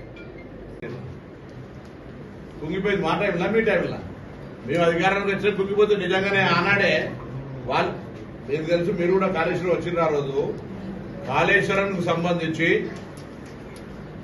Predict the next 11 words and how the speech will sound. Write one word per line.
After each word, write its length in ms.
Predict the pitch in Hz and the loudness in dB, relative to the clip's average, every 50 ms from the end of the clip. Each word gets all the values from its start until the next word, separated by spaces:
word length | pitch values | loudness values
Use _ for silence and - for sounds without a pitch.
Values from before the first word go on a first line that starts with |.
| - - - - - - - - | -14 -14 -14 -14 -14 -14 -8 -2
మేము 140 | 143 165 175 175 | 0 2 2 2
ఇంకా 120 | 170 170 165 156 | 2 2 2 2
అధికారంలో 460 | 151 151 165 180 180 180 175 175 160 156 | 2 2 2 2 4 4 4 4 4 4
రాలే, 140 | 156 151 151 143 | 4 4 4 2
ఎన్నికల 260 | 139 160 160 170 170 160 - 143 | 2 2 2 2 2 2 2 0
ప్రక్రియ 280 | 143 143 160 170 165 160 - | -2 0 2 4 4 4 4
కొనసాగుతుంది, 540 | 143 143 143 147 151 147 - 143 143 139 131 123 131 | 2 0 2 2 2 2 2 0 -2 -4 -4 -2 -2
నామినేషన్ 440 | 139 143 151 156 156 160 156 - 151 | -2 -2 -2 -2 0 0 0 0 0
కూడా 120 | 151 147 131 | 0 -2 0
కాలే 160 | 131 127 131 127 123 | 0 0 -2 -2 -2
ఇంకా. 160 | - 117 110 | -4 -6 -8